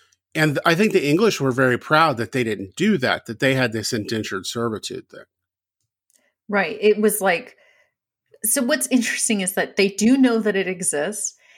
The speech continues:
Speaker 2: And in the seventeenth century, there would be people, um,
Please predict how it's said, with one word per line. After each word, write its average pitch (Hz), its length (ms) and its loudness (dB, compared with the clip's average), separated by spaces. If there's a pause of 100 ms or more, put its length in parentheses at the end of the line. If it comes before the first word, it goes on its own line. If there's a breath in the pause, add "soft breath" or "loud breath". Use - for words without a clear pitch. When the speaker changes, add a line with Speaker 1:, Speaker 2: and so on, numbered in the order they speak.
(220 soft breath)
Speaker 2:
And 208 460 4 (120)
in 262 160 4
the 339 80 -4
seventeenth 214 560 0
century, 180 640 -2
there 208 200 4
would 220 200 2
be 208 240 -6
people, 170 640 -4
um, 160 420 -4